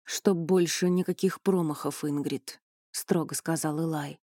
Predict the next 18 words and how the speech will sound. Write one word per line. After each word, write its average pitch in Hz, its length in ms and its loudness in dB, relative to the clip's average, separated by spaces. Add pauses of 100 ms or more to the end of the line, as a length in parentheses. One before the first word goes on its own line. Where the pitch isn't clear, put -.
(360)
Она 208 260 4
кивнула. 160 680 -2 (380)
"Теперь 214 460 4
будет 139 320 -4
бить - 500 -4
точно 143 420 2
в - 100 -14
цель". - 440 -6 (540)
Первым 247 400 4
делом 254 360 6
Ингрид 202 380 4
рассталась 190 540 4
с - 160 -2
Энеем. 147 500 0 (460)
Это 190 220 2
вышло 180 360 0
обидно 156 380 0
легко. 143 460 -4